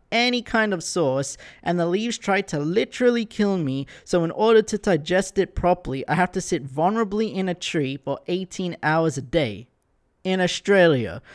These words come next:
the place where if you stop moving, something will kill you. Yeah, no thanks,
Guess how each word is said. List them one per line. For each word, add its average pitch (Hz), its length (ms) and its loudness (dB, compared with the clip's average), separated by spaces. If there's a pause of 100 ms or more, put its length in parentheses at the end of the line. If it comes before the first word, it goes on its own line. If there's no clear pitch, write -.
(120)
the 170 100 0
place 190 320 2
where 147 120 0
if - 100 -8
you 135 80 -10
stop 262 300 4
moving, 240 480 0
something 214 500 -2
will 175 100 -2
kill 180 300 2
you. 107 220 -4 (240)
Yeah, 196 180 0
no 196 160 2
thanks, 170 400 -2